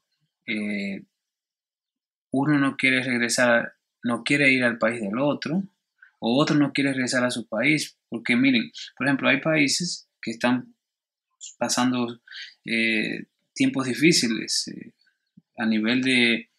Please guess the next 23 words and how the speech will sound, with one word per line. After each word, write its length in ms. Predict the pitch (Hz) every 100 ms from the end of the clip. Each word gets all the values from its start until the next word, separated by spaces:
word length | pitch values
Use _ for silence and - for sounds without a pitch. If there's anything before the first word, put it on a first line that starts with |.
| _ _
pandillas, 1000 | 98 104 131 190 165 127 117 110 107 - 110
a 60 |
nivel 400 | 104 104 110 117
de 180 | 117 107
guerrillas, 920 | 104 117 175 202 151 127 120 113 - 117
o 460 | 104 104 107 113 _ _ _ - - - _ _ _
todo 280 | - 185 190
tipo 300 | 185 170 165
de 100 | 160
problemas 540 | 139 127 131 135 127 -
que 120 | 127
a 40 |
veces 300 | 123 143 143
no 100 | 139
le 100 | 147
permiten, 800 | 143 135 127 147 117 - 120 117 _ _ -
eh, 400 | 110 110 113 - _ 120
o 100 | 120
secuestro, 840 | 120 113 135 185 175 - 139 151 _ _ _ -
drogas, 880 | 110 104 131 151 123 123 127 - - - _ -
narcotráfico. 680 | 107 - 107 135 139 - 117
Entonces 540 | 120 131 139 131 - -
pier-, 220 | 127